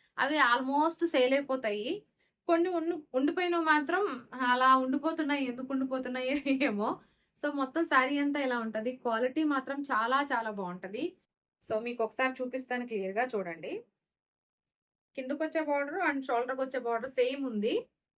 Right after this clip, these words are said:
మొత్తం అంతా కూడా జరీతోటి చిన్న చిన్న బూటా వర్క్ అయితే వస్తది. విస్కోస్ జార్జెట్ కాబట్టి క్లాత్ చాలా చాలా బాగుంటది. ఇది వచ్చేసి మనకు బ్లౌజ్ కాంట్రాస్ట్. ఇది వచ్చేసి పళ్ళు.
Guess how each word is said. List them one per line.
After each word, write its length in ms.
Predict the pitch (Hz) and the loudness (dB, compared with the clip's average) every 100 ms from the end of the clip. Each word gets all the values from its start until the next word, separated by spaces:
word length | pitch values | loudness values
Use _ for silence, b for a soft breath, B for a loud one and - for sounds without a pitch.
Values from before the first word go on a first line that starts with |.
| _ _ 240 | _ _ -14
మొత్తం 300 | 233 - 339 | -6 2 2
అంతా 260 | 285 285 | 2 0
కూడా 260 | 285 262 294 | 0 0 0
జరీతోటి 600 | 294 240 247 269 262 247 302 | 2 2 2 -2 -2 0 0
చిన్న 240 | 294 262 247 | 0 -2 -2
చిన్న 200 | 285 254 | -2 -4
బూటా 300 | 254 220 269 | -4 0 2
వర్క్ 200 | 269 254 | 2 0
అయితే 180 | 226 220 | -4 -4
వస్తది. 500 | 208 196 - 180 226 381 - _ _ _ _ | -4 -6 -10 -6 -2 -2 -4 _ _ _ _
విస్కోస్ 420 | 226 254 302 311 - | -10 -6 0 0 2
జార్జెట్ 420 | 247 226 254 254 | 2 2 0 0
కాబట్టి 420 | 233 214 226 294 | 0 0 -2 -4
క్లాత్ 400 | 269 233 233 254 - | -2 0 0 -2 -6
చాలా 340 | 240 220 262 277 | -6 -2 0 0
చాలా 280 | 277 247 | 0 -2
బాగుంటది. 560 | 226 202 196 208 190 226 - _ _ _ _ _ _ _ _ _ _ | -4 -6 -6 -8 -6 -8 -8 _ _ _ _ _ _ _ _ _ _
ఇది 100 | 247 262 | -6 -4
వచ్చేసి 280 | 262 277 277 | -2 -4 -4
మనకు 280 | 226 220 302 | -6 -4 -2
బ్లౌజ్ 360 | 226 208 208 | 0 -2 -4
కాంట్రాస్ట్. 640 | - 202 196 208 220 - 294 523 _ _ _ _ _ _ _ _ 247 | -4 -4 -4 -6 -6 -6 -8 -8 _ _ _ _ _ _ _ _ -10
ఇది 120 | 240 | -6
వచ్చేసి 360 | 233 240 240 339 | -4 -6 -6 -4
పళ్ళు. 320 | 233 226 | -2 -2